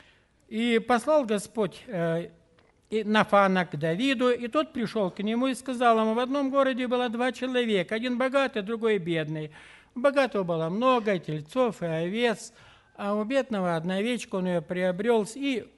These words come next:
ее кормил, поил, на груди она у него спала". Помните? Вот он так издалека начал Давиду рассказывать ситуацию богатого и бедного, и потом подходит к кульминации и говорит: "И представляешь, что было, когда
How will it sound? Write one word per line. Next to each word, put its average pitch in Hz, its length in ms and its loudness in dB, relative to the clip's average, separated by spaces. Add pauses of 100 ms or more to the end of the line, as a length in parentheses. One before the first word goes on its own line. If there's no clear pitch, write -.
(180)
ее 226 180 -4
кормил, 214 480 -4
поил, 196 340 -2
на 196 140 -2
груди 180 280 -4
она 185 260 -2
у - 20 -4
него 165 200 -4
спала". 143 340 -8
Помните? 160 640 2 (1700)
Вот 185 160 -4
он 208 80 0
так 214 240 2
издалека 180 680 2
начал 220 440 0
Давиду 185 400 0
рассказывать 180 680 -2
ситуацию 175 880 0
богатого 175 720 -2
и 156 140 -2
бедного, 208 460 -2
и 202 40 0
потом 240 340 2
подходит 262 440 0
к - 40 -20
кульминации 269 640 -2
и - 20 -2
говорит: 254 400 2 (440)
"И 233 80 -4
представляешь, 254 680 6
что 302 220 4
было, 214 380 6
когда 233 480 4